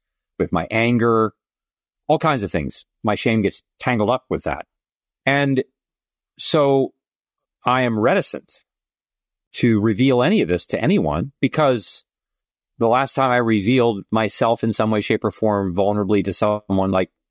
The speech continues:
I was traumatized. And I'm not stupid. So, like, why would I, why would I do that again? The challenge is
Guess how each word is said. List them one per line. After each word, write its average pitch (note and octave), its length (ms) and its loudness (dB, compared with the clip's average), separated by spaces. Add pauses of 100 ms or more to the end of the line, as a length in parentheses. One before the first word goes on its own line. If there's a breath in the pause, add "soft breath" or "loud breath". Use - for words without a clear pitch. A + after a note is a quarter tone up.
(320)
I G2 160 -2
was G2 100 -2
traumatized. - 600 -4 (840)
And C#3 100 2
I'm D3 80 2
not D3+ 160 0
stupid. - 380 -2 (920)
So, D3 260 2
like, C3 180 2
why C3 200 2
would C3 120 2
I, A#2+ 80 2
why A#2 220 2
would A2 100 2
I G#2 60 2
do G#2+ 140 2
that F#2+ 120 0
again? C#2 220 -6 (1080)
The A#2 120 0
challenge A3 480 -2
is - 500 -10